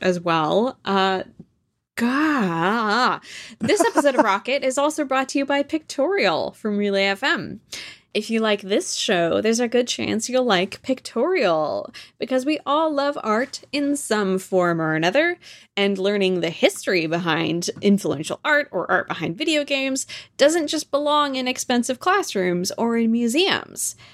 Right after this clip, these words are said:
Speaker 1: You can join hosts Quinn Rose and Betty Chen as they talk about the most interesting parts of art history.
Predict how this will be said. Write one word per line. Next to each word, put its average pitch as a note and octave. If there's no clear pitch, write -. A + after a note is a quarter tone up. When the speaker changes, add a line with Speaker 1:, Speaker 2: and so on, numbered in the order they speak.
Speaker 1:
You A3
can A3+
join G#3
hosts G3
Quinn G#3+
Rose G#3
and G3
Betty F#3+
Chen B3+
as B3+
they C4+
talk D#4+
about C#4+
the C#4
most A3+
interesting C#4+
parts G3
of A#3+
art F3
history. -